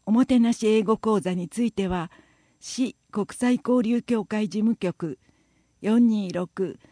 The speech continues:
三零一五。ジーセブン倉敷労働雇用大臣会合については、本庁ジーセブン倉敷労働雇用大臣会合推進室、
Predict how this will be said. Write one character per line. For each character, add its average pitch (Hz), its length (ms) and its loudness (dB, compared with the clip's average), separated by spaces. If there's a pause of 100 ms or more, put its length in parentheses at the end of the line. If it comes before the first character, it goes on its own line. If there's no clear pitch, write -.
(120)
三 254 360 2
零 247 240 2
一 165 280 -6
五。 180 320 -2 (1120)
ジ 226 200 0
ー - 20 -2
セ 220 240 -2
ブ 180 140 -4
ン 151 160 -6 (280)
倉 247 200 0
敷 196 240 -4
労 220 180 2
働 262 240 2
雇 240 120 2
用 240 200 4
大 233 240 0
臣 220 220 -2
会 220 240 -2
合 190 160 0
に 190 180 -4
つ 220 120 -4
い 214 100 -2
て 180 140 -4
は、 165 220 -8 (560)
本 226 240 0
庁 175 440 -2
ジ 185 120 -2
ー 247 80 4
セ 226 220 -2
ブ 190 120 -6
ン 165 140 -6 (320)
倉 226 200 0
敷 190 240 -4
労 220 200 2
働 247 260 2
雇 226 140 0
用 233 240 4
大 226 240 0
臣 220 240 -2
会 208 220 -2
合 170 260 -4
推 220 240 -4
進 226 300 0
室、 - 420 -8